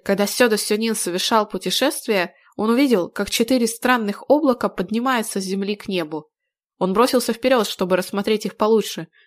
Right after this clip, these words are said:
но не смог уйти далеко, обнаружив, что дорогу ему преграждает стремительный поток.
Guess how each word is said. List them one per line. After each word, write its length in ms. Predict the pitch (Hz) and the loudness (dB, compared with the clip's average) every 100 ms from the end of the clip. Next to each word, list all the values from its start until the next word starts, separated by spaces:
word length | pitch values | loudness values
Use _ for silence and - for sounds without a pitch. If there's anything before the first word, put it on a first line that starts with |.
| - | -4
но 80 | 208 | -2
не 100 | 254 | 0
смог 280 | - 269 247 | -2 0 2
уйти 220 | 226 226 | 2 2
далеко, 540 | 214 220 226 175 156 | 4 2 2 -2 -2
обнаружив, 640 | - 170 180 185 254 220 - | -6 -4 0 2 2 0 -2
что 200 | - 196 | -4 -2
дорогу 340 | 185 190 226 | 0 0 2
ему 200 | 214 190 | 0 0
преграждает 600 | 190 180 175 180 185 202 | -4 -4 -4 -2 0 -2
стремительный 580 | 196 - 180 170 190 175 | -4 -6 -6 -6 -6 -6
поток. 400 | 175 175 156 147 | -6 -6 -8 -12